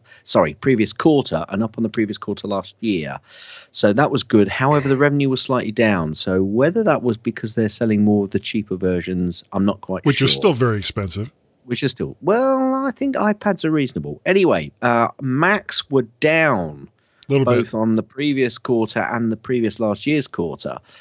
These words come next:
Speaker 1: Um, and that was down by units on thirteen percent and actually, um, five percent on revenue. So, mm, yeah, perhaps
Speaker 2: Yeah.
Speaker 1: everybody's still waiting for that MacBook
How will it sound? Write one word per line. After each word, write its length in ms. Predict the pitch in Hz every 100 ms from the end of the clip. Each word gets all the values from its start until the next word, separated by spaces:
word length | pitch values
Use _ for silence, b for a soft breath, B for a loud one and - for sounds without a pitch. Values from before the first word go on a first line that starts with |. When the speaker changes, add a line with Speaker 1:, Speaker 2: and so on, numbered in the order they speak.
| B B
Speaker 1:
Um, 420 | 92 90 90 92 -
and 200 | 104 113
that 160 | 151
was 140 | 135 107
down 480 | 131 127 113 107 98 -
by 260 | 107 101 101
units 560 | 104 139 151 117 -
on 140 | 101 92
thirteen 480 | 113 107 - 98
percent 480 | 85 - 107 90 85 -
and 180 | 95 98
actually, 580 | 107 - - 98 92 87 B B B B
um, 420 | 95 92 92 92 - _ _ _ -
five 420 | - 117 127 127
percent 380 | - - 95 90
on 260 | 95 87 90
revenue. 520 | 95 85 78 71 64
So, 520 | - 98 95 95 92 - _ _ _ _ _ -
mm, 500 | 202 277 269 247 226
yeah, 320 | 214 202 196
perhaps 360 | - 214 277 262
Speaker 2:
Yeah. 60 |
Speaker 1:
everybody's 360 | 208 185 175 165
still 260 | - 165 147
waiting 400 | 147 139 143 127
for 120 | 131
that 260 | 127 123 -
MacBook 360 | 127 123 123